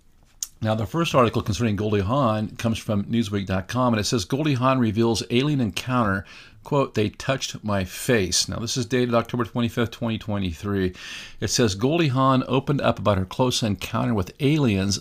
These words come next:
saying they touched her face and it felt like the finger of God." So already, we're already getting into, to some pretty deep emotional water here. The actress spoke about her long-held belief in extraterrestrial beings in the latest episode of Apple Fitness and Audio Experience,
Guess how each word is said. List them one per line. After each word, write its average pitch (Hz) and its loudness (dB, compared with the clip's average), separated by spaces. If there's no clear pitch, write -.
saying 113 2
they 98 0
touched - -2
her 107 0
face 123 0
and 104 0
it 95 -4
felt 151 -2
like 110 -2
the 95 -6
finger 139 -2
of 101 -6
God." 101 -2
So - -2
already, 123 0
we're 104 -2
already 131 4
getting 113 0
into, 104 -2
to 104 -2
some 92 -2
pretty 165 -2
deep 113 -2
emotional 98 -2
water 90 0
here. 87 -2
The - 4
actress 139 0
spoke - 2
about 120 4
her 104 2
long-held 117 2
belief 110 0
in 113 0
extraterrestrial 107 -4
beings 110 2
in - -2
the 95 0
latest 107 -2
episode 113 -4
of - -2
Apple 107 -4
Fitness 113 -4
and 113 -6
Audio 107 0
Experience, 120 0